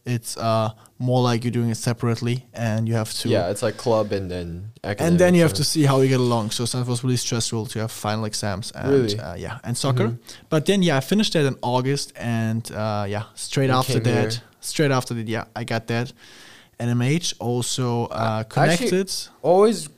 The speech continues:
Speaker 2: I was always a little curious and want to ask you, how did you get recruited to N M H? What was
Speaker 1: Ooh,
Speaker 2: that
Speaker 1: yeah.
Speaker 2: process like?
Speaker 1: Interesting process. Um, short version, long version in the beginning here.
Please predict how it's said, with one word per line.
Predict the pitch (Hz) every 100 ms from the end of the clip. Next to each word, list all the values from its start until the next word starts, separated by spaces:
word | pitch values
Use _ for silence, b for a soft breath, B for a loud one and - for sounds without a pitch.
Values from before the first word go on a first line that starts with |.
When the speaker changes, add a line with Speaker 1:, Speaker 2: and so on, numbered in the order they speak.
| _ -
Speaker 2:
I | 147
was | 165 135 120
always | - 139 139 123
a | 123 123
little | 120 117
curious | - 117 107 104 107 -
and | 104 107
want | 104 104
to | - -
ask | 95 101 -
you, | 90 - B B B
how | - - 139
did | 170 170 139
you | 139
get | 127 120
recruited | 110 110 - 131 113 - - _
to | - 67
N | 85
M | 62
H? | 60 - - - _ _ -
What | 117
was | 131
Speaker 1:
Ooh, | 135
Speaker 2:
that | 139
Speaker 1:
yeah. | 214
Speaker 2:
process | 107 107 104 -
like? | 92 95 - B B B -
Speaker 1:
Interesting | 170 226 165 139 - 117
process. | - 104 - - - -
Um, | 135 151 151 143 135 - - _
short | - - - 151
version, | 151 185 196 139
long | 117 98
version | 87 -
in | -
the | 76
beginning | 98 76 64
here. | 57